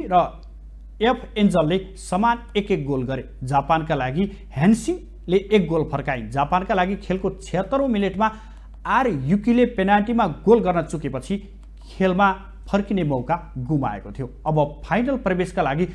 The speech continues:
स्विडेनले स्पेनको सामना गर्नेछ। नेदरल्यान्डलाई हराउँदै स्पेन सेमिफाइनलमा प्रवेश गरेको छ। यसअघि शुक्रबार बिहान भएको खेलमा स्पेन विजयी भएको थियो। शुक्रबार बिहान वेलिङटनमा सम्पन्न पहिलो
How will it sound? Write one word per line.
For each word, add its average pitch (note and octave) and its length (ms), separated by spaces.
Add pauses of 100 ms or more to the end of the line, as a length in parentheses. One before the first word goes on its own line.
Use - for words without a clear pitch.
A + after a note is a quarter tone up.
(120)
स्विडेनले D#3 460 (240)
स्पेनको F#3 440
सामना A#2+ 380
गर्नेछ। G#2+ 360 (240)
नेदरल्यान्डलाई F3+ 560
हराउँदै C#3+ 360 (460)
स्पेन C#4 340
सेमिफाइनलमा D3 760 (260)
प्रवेश F3 380
गरेको A2+ 280
छ। - 80 (260)
यसअघि A#3+ 320
शुक्रबार G#3+ 480
बिहान E3 260
भएको D3+ 260 (100)
खेलमा C#3+ 280 (280)
स्पेन C4+ 260 (120)
विजयी G3 260
भएको C3+ 300
थियो। D#4 160 (140)
शुक्रबार G#3+ 500
बिहान E3+ 340 (580)
वेलिङटनमा D4 560
सम्पन्न C4 500 (340)
पहिलो A#3+ 220